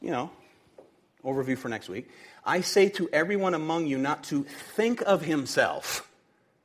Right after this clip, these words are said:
more highly than he ought to" what? To think, but to think with sober judgment, each according to the measure of faith that God has assigned. Or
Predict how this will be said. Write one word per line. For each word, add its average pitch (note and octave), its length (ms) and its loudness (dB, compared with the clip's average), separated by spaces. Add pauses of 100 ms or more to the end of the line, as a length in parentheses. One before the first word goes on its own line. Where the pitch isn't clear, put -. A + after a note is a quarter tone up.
(260)
more D#3 240 4
highly F3 380 4
than F3 180 2
he F3 160 -2
ought D3+ 240 -2
to" D3+ 120 0
what? E3 300 2 (800)
To A3 100 -4
think, G4+ 420 -4
but F3 180 4
to G#3 120 0
think G3+ 320 -2
with A3 140 0
sober G#3 340 0
judgment, G3+ 460 0
each F#3+ 180 -2
according F#3 340 -2
to E3+ 60 0
the D#3+ 80 -2
measure E3 300 0
of D3 80 0
faith C#3 360 -2 (220)
that A2 80 -8
God G#2+ 200 -2
has F#2 100 -12
assigned. E2+ 300 -12 (1500)
Or C3 480 8